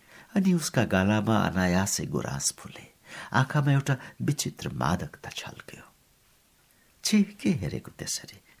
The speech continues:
खाउँलाजी? कहिले देखा छैन र मलाई," उसले विचित्र थर्केको स्वरमा भने। सोभिते एक्कासी खित्केर हाँसिदियो।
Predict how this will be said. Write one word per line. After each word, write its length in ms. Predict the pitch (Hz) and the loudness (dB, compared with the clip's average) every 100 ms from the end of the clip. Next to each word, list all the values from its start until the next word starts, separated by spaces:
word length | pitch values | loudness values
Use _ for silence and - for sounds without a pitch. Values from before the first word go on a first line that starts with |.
| - | -10
खाउँलाजी? 680 | 73 67 - - 57 - - _ _ _ _ _ _ - | -6 -6 -6 -10 -12 -14 -20 _ _ _ _ _ _ -10
कहिले 240 | - 123 101 | -6 -6 -6
देखा 280 | 101 95 104 | -8 -6 -6
छैन 280 | - - 107 | -8 -8 -8
र 160 | 117 113 101 | -8 -8 -10
मलाई," 300 | 107 123 - _ _ _ _ _ _ | -12 -12 -16 _ _ _ _ _ _
उसले 260 | - - - | -10 -8 -6
विचित्र 480 | 80 98 - - 69 _ - | -2 -2 -4 -8 -12 _ -6
थर्केको 340 | 82 - - | -6 -6 -6
स्वरमा 380 | - - - - | -6 -6 -8 -12
भने। 320 | - - 147 - _ _ _ _ _ | -12 -14 -16 -20 _ _ _ _ _
सोभिते 560 | - - 90 87 92 90 - - | -2 2 2 0 -2 -2 -4 -8
एक्कासी 560 | 110 - 95 90 87 - - | -6 -6 -6 -2 -2 -4 -6
खित्केर 420 | - - - - | -6 -6 -14 -12
हाँसिदियो। 640 | - - - - - - | -8 -2 -2 -4 -20 -20